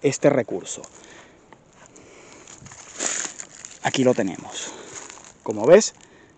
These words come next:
se encuentra completamente seco. Y una vez así, es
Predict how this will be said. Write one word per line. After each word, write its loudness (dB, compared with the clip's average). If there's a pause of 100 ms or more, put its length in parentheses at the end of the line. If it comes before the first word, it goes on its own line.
se -6
encuentra 2
completamente 8
seco. 4 (1120)
Y 0 (300)
una 10
vez 8
así, 6 (1600)
es 6